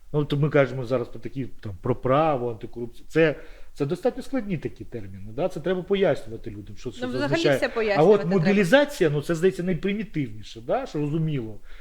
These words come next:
Speaker 1: що будь-якій людині зрозуміло, що мобілізація не може бути добровільною по самому суті слова мобілізація, да? Бо якщо це не моб-, якщо це добровільна, то нащо тоді мобілізувати, мобілізація? І це, е,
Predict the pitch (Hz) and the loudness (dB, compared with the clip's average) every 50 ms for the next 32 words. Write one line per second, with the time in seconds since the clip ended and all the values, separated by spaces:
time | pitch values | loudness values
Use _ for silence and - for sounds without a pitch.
0 | - - - 139 127 156 175 165 151 147 165 165 156 165 175 147 156 160 175 233 | -12 -4 -2 0 2 2 2 2 2 2 2 2 4 2 2 2 0 0 0 0
1 | 320 294 196 175 160 147 147 151 147 139 220 247 - - 185 170 165 156 165 180 | 0 0 2 2 2 2 2 2 4 6 4 4 4 4 2 2 2 2 4 4
2 | 220 220 170 185 156 139 180 170 - 180 147 170 156 151 170 175 180 240 269 254 | 4 4 4 4 2 2 0 -2 -2 -2 0 0 0 2 2 0 0 0 -2 -2
3 | 214 190 160 139 127 - - - - - - - 151 147 - 175 180 196 196 185 | -2 0 0 0 0 -2 -6 -12 -14 -14 -2 0 2 2 4 4 4 4 4 2
4 | 185 160 - - - 196 208 - - 190 170 - - - 170 196 180 143 127 123 | 2 0 0 -4 -6 -6 -6 -6 -6 -8 -8 -6 0 6 8 8 8 8 4 0
5 | 120 123 113 113 117 113 113 101 104 107 98 101 - - 113 104 113 151 190 226 | -4 -4 -6 -4 -4 -4 -6 -8 -10 -12 -12 -12 -12 -12 -12 -8 -4 -2 -2 -2
6 | 247 - - - - - - - - - - - 175 - - 208 - - 175 175 | -2 -4 -12 -14 -14 -14 -12 -12 -12 -10 -8 -8 -2 2 4 4 4 4 2 2
7 | 175 175 160 156 160 143 - - - - - - 135 - - 202 190 - 160 139 | 2 2 0 0 -2 -4 -6 -8 -12 -6 -4 -4 -2 0 2 2 2 2 2 0
8 | 165 151 139 160 170 170 220 285 302 262 190 151 - 143 143 156 196 196 - 196 | 0 2 4 4 4 4 4 4 4 4 2 0 0 0 -2 -2 -2 -2 -2 -4
9 | 156 175 151 165 160 147 165 156 151 170 170 170 147 151 160 170 151 127 117 120 | -6 -6 -4 -4 -2 -2 -2 0 0 0 -2 -2 -2 -2 0 0 0 0 -2 -4
10 | 127 139 147 147 170 170 160 143 143 120 110 - - - - 104 95 92 - - | -6 -6 -4 -4 -4 -4 -4 -4 -4 -4 -4 -6 -10 -12 -12 -12 -12 -12 -12 -12
11 | - - - - - - - 151 147 - - 233 262 285 285 277 269 240 214 202 | -12 -12 -14 -14 -14 -8 -4 -4 -4 -2 0 2 2 4 4 2 0 0 -2 -4